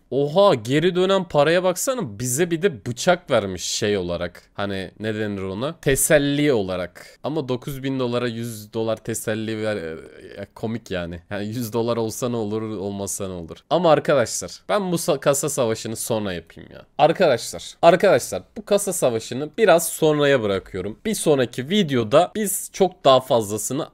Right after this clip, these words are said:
alacağız. Şu kasaları da size göstermiş olayım. Bak mesela sekiz dolarlık kasa. Kasa savaşına koyarsan tabii ki daha çok katlarsın. Beş tane sekiz dolarlık kasadan açtım.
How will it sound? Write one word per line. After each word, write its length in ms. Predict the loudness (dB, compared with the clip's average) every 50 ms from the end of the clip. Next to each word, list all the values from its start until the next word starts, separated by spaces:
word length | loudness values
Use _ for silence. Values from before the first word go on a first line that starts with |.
| _ 0
alacağız. 580 | 2 2 2 0 0 0 -2 -2 -2 -4 -8 -12 _
Şu 200 | -16 -14 -14 -2
kasaları 540 | 0 0 2 2 2 2 2 2 2 2 0
da 80 | 0 0
size 340 | 0 -2 -2 -2 0 0
göstermiş 840 | 0 2 2 2 2 0 0 4 4 4 4 4 0 -2 -2 -2 -2
olayım. 320 | -2 -2 -2 -4 -6 -8 -12 _ _ _
Bak 340 | -2 -2 -2 -2 -6 -14 _ _
mesela 320 | -2 -2 0 2 2 2 2
sekiz 560 | 2 0 -2 -2 -4 -4 -4 -6 -4 -2 -2
dolarlık 320 | -2 0 0 0 0 -2 -2
kasa. 520 | -4 -2 -2 -2 -2 -2 -4 -6 -8 -8 -4 0
Kasa 280 | 0 0 2 0 0
savaşına 520 | 0 2 2 2 2 0 0 -2 -2 -2 0
koyarsan 520 | 0 2 4 2 2 0 -2 -4 -4 0
tabii 240 | 0 0 0 -2 -4
ki 220 | -4 -6 0 2
daha 180 | 4 4 4 2
çok 240 | 0 -4 -10 -10 -8
katlarsın. 680 | -8 -8 -8 _ _ -6 -6 -6 -6 -8 -10 -12 -14 -12 _ 6
Beş 260 | 6 8 8 6 4
tane 240 | 2 2 2 2 0
sekiz 440 | 0 0 -2 -2 -2 -4 -4 0 2
dolarlık 460 | 2 4 4 2 2 0 -4 -4 -2
kasadan 520 | -2 0 0 0 0 0 2 0 0 0 -4 _ _ _
açtım. 540 | 6 6 6 4 0 -8 -6 -6 -6 -6